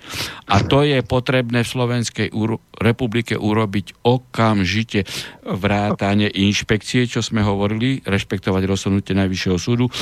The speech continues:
súkromná obžaloba a rozviazať ruky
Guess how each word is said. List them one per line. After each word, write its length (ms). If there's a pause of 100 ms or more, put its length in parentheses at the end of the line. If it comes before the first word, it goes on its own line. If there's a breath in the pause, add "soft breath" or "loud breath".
(120 loud breath)
súkromná 640
obžaloba 560
a 160
rozviazať 1040 (140)
ruky 1000